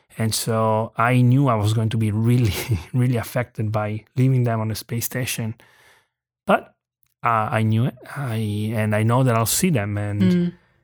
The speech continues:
Speaker 1: the beauty of such experiences, which is the same on a smaller scale, is the same of the beauty of life, is that, you know, it's, it's going to end one day. And so it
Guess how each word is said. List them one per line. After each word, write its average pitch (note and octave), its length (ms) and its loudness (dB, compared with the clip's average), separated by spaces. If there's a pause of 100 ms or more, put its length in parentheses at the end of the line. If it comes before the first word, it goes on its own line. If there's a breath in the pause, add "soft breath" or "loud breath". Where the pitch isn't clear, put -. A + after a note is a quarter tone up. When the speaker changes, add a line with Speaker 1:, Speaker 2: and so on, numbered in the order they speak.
(160)
Speaker 1:
the B2+ 100 -2
beauty F3+ 480 2
of C3 220 0
such - 320 -4
experiences, - 880 -6 (120)
which - 180 -6
is A#2 160 -2
the A2 80 -6
same A#2+ 500 0
on G2+ 80 -2
a A2 120 -6 (200)
smaller C3 340 0
scale, G#2+ 580 -6 (200)
is G2+ 160 -2
the - 60 -8
same B2 320 0
of G#2+ 120 0
the G#2 60 -2
beauty A2 240 2
of F#2+ 120 0
life, B2+ 420 -2
is - 220 -12
that, B2 220 -2 (420)
you B2 120 4
know, B2+ 180 2
it's, C3 220 -2 (520)
it's - 100 -14
going - 200 -2
to B2+ 120 0
end C#3 140 2
one A#2+ 120 4
day. B2+ 280 0
And G2+ 160 0
so A2+ 360 -2
it A2 180 -2